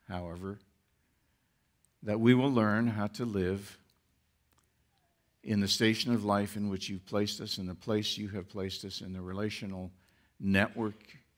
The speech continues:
you've placed us, and to trust you for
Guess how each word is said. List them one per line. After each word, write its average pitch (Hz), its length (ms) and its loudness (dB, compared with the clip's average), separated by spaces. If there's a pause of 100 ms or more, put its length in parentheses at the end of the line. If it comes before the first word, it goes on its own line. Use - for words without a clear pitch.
you've 101 240 -6
placed 101 380 -2
us, - 400 -12 (1400)
and 101 200 -2
to 113 80 -2
trust - 420 2
you 110 260 4
for 98 520 -2